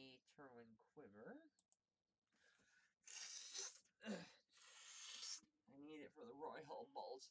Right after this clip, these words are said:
All right, I know where the trees are.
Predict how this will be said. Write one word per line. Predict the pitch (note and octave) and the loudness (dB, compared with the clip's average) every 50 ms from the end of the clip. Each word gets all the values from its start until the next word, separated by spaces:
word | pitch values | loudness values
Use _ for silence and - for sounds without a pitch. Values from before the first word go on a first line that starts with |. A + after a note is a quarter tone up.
| - _ _ - - - - - - - - - - - - - - - - _ E3+ | -10 _ _ -10 -8 -8 -8 -10 -12 -14 -16 -16 -16 -16 -20 -20 -20 -20 2 _ 12
All | G3+ A3+ | 12 12
right, | A#3 A#3 A3 G#3+ G3+ - - - - - - - - - _ _ C#3+ | 12 12 12 12 12 12 10 4 2 0 -2 -4 -10 -14 _ _ 0
I | D#3 F#3 | 4 6
know | G#3 A3 | 8 10
where | A3+ A3+ A3 | 10 10 10
the | G#3+ G#3 | 10 6
trees | - - A3+ G#3+ G#3 G3 F3+ E3+ | 6 4 6 8 8 8 8 10
are. | D#3+ C#3+ B2 G#2+ C2+ A#1 | 12 12 12 10 8 4